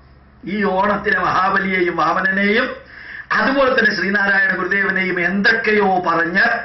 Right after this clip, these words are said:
അവസാനം ആ ഗുരുദേവൻ ജനിച്ച ചെമ്പഴന്തിക്കകത്ത് വയൽവാരം വീട്ടിനകത്ത് തൊഴുകയോടെ ഇന്നലെ പിണറായി വിജയൻ സാർ നിൽക്കുന്ന കണ്ടപ്പോ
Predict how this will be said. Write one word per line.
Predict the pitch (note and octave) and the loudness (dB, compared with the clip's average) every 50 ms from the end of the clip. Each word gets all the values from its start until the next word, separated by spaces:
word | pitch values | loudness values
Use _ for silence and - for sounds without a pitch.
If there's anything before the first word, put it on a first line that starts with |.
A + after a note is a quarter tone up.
| - - - - - - - - - - - | -10 -16 -18 -18 -18 -20 -20 -20 -12 -4 -2
അവസാനം | - G3 G#3+ A#3+ A#3+ - B3+ A#3+ G#3+ - F#3 F3 E3+ F3 F#3 A3 B3+ B3 - - - - - - - - - - - | 0 2 2 2 0 2 0 0 2 2 2 2 2 2 2 2 0 0 -2 -6 -8 -14 -20 -20 -20 -20 -12 -4 -2
ആ | F#3 G#3 B3 C4 | 0 0 2 2
ഗുരുദേവൻ | A#3+ G#3+ A3 G#3+ A3 A3 A#3 A#3 A3+ A3 A3 G#3+ G3 | 2 2 2 2 2 4 4 4 4 4 2 0 2
ജനിച്ച | G3 G#3 G3+ G3+ G3 G#3+ A3 | 2 2 2 2 2 2 2
ചെമ്പഴന്തിക്കകത്ത് | - - F#3 G3 G#3 A#3 A#3 A3 G#3+ G3 G3+ G#3 G3+ - F3+ F3+ G3+ G3+ G3+ - A#3 G#3+ - F3 E3 - - - - - | 2 2 0 2 2 2 2 2 2 2 0 0 0 0 0 0 0 0 0 2 2 2 2 2 0 -2 -6 -12 -8 -2
വയൽവാരം | D#3 F3 F#3+ G#3+ A#3 A#3 A3+ A3+ G#3 G3+ G3+ G3 F#3 F3+ | -2 0 2 2 0 2 2 0 0 2 0 0 0 -2
വീട്ടിനകത്ത് | E3+ F#3+ A3 A3 - B3 A#3 G#3 F3+ E3+ F#3+ G#3 G#3 - G#3+ G3+ G3 | 0 0 -2 -2 -2 -2 0 0 2 2 2 0 0 0 -2 -2 0
തൊഴുകയോടെ | F#3+ F#3+ G3+ A#3 A#3+ B3 A3 A#3 A3 G#3+ G3 G3 | 0 0 0 2 2 0 2 2 2 2 2 2
ഇന്നലെ | G3 F#3+ F#3+ F#3+ F3+ F#3 | 0 0 0 0 -2 -2
പിണറായി | - F3+ F3+ G3 G#3 - B3 A#3 A3+ | -2 -2 0 0 2 2 2 0 0
വിജയൻ | G#3+ G3+ G#3+ G#3 G3+ G3 | 0 0 0 0 0 0
സാർ | G3 F#3+ F#3 F3+ | 0 0 0 -2
നിൽക്കുന്ന | F3+ F3+ - A3+ A3 A3 G#3 | -2 -4 -2 -2 0 0 0
കണ്ടപ്പോ | G3+ F#3+ F#3+ G3+ G3+ G3+ G#3+ G3 F#3 D#3+ - - - - | 0 0 0 0 0 0 2 0 0 0 -2 -4 -10 -16